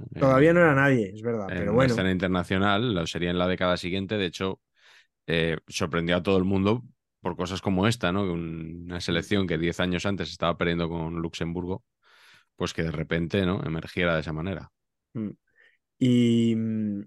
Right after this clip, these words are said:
Speaker 1: y lo-, de todas formas, ganaban en cami-, luego veréis camisetas de las dos selecciones. Luxemburgo parece que llevaba, vamos, las camisetas de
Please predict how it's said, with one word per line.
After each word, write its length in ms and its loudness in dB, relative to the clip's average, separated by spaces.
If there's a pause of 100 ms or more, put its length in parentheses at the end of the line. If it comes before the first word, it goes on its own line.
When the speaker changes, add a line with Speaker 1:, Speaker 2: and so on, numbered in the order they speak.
(460)
Speaker 1:
y 180 0 (160)
lo-, 320 -2
de 220 -4
todas 160 0
formas, 500 0
ganaban 640 -2
en 160 -4
cami-, 200 -2
luego 200 4
veréis 240 4
camisetas 500 -4
de 100 0
las 160 -2
dos 160 -4
selecciones. 460 -2
Luxemburgo 560 -2
parece 300 -2
que 120 0
llevaba, 380 0
vamos, 260 -6 (680)
las 200 -12
camisetas 720 -6
de 560 -4